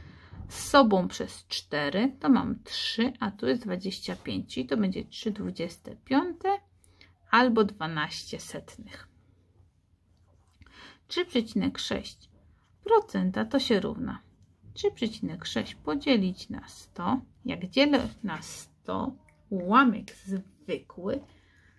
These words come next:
to, oj, czekajcie, wezmę jakiś kolor. E, ułamek zwykły, wam głupotę gadam, ułamek dziesiętny, to ten przecinek tutaj, widzicie go na różowo, przesuwamy,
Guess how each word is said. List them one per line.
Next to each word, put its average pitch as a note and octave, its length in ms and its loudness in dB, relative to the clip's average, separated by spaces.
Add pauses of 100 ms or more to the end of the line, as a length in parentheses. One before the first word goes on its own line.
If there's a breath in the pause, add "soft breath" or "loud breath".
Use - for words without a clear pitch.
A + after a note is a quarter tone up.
(1120 soft breath)
to, C4 320 8 (480)
oj, - 80 -18
czekajcie, - 360 -14
wezmę A3 180 -12
jakiś - 240 -12
kolor. - 300 -2 (840)
E, G#3 260 6
ułamek F#3 360 4
zwykły, E3+ 320 -8
wam D#3+ 180 -4
głupotę - 400 -8
gadam, F3+ 420 -4
ułamek F#3+ 400 6
dziesiętny, F3 600 -2 (880 loud breath)
to B3+ 240 10 (300)
ten C#4+ 180 6
przecinek G#3 420 2
tutaj, F#3 280 -4
widzicie F#3 340 -4
go F#3 100 2
na F3 140 0
różowo, E3 520 0 (1500)
przesuwamy, G3 600 2